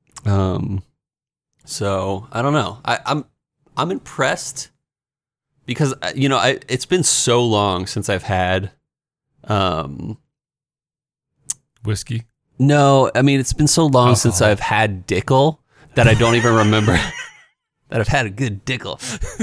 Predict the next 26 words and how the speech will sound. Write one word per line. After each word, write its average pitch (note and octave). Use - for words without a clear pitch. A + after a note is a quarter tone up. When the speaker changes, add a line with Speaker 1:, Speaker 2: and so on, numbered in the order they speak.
Speaker 1:
Uh, B2+
no, D3+
even E3
working E3+
at C#3+
the A2
bar, G#2+
I F2+
don't A#2+
remember A#2
ever G2
drinking F#2+
Dickel. -
Speaker 2:
Mm-hmm. A#2
Speaker 1:
Um, F#2
it A2
was G#2
kinda B2+
something A2
I G2
almost A#2+
assumed G#2+
wasn't F#2+
good. G2+
And, G2
um, G2